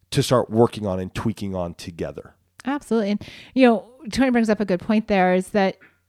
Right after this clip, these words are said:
Speaker 2: you know, it, it, it, it feeds into our marriage, right? These are friendships that are actually building our marriage,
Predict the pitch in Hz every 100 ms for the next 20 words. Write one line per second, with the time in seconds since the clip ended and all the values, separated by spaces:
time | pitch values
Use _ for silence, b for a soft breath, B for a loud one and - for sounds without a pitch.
0 | - 233 214 208 196 - 254 269 254 247
1 | - _ _ - 247 - _ _ _ -
2 | 294 226 233 262 220 180 165 131 104 -
3 | - - _ _ _ _ _ 214 226 214
4 | 247 254 262 - 240 233 254 - 214 202
5 | 208 202 - 214 214 196 175 208 208 208
6 | 185 185 175 127 -